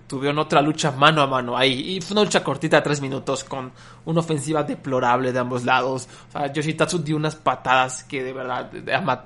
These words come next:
o sea, alguien que acaba de entrenar, a, a, alguien que acaba de salir de sus clases de lucha da, o sea, ma-, malísimas, y Suwama peor vendiendo, porque Suwama apesta muchas veces. Pero bueno, estuvo interesante porque fueron tres minutos y Suwama se encabronó y empezó a pegarle a Yoshitatsu con una silla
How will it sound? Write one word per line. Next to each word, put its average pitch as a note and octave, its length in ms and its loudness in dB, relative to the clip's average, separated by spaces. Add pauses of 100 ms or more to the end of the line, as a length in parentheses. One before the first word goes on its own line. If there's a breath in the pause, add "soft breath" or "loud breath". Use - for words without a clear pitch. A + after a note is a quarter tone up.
(100)
o D3+ 80 0
sea, D3+ 480 6 (260 loud breath)
alguien E3 320 0
que D#3+ 100 -2
acaba D3 340 4
de C3+ 60 0
entrenar, C3+ 960 -4 (100)
a, D#3+ 280 2
a, - 0 - (140)
alguien F3+ 200 6
que E3 80 2
acaba E3 160 6
de D#3 80 6
salir C3 200 0
de D3 80 0
sus C#3+ 160 -8
clases C#3 380 0
de C3 80 0
lucha B2 540 -4
da, C3+ 340 4
o - 80 -10
sea, B2 220 -4
ma-, C#3 300 -12
malísimas, D3 720 0
y D3 80 -8
Suwama C#3 460 0
peor C3 300 2
vendiendo, C3 520 -2
porque - 400 -8
Suwama B2 280 -4
apesta E3 440 0
muchas B2+ 300 -6
veces. B2+ 380 -10 (420 loud breath)
Pero A3+ 140 2
bueno, B3 160 8
estuvo A#3 200 0
interesante G3+ 460 4
porque E3 420 -4 (140 loud breath)
fueron F#3+ 180 0
tres F#3+ 200 4
minutos F3 380 0
y - 20 -4
Suwama C#3+ 340 -2
se C#3 80 -8
encabronó C3+ 520 4
y E3 80 2
empezó C3+ 260 -6
a - 80 -6
pegarle D#3 420 0
a - 20 0
Yoshitatsu C#3+ 380 -4
con B2 120 -10
una C3 140 0
silla C#3+ 440 6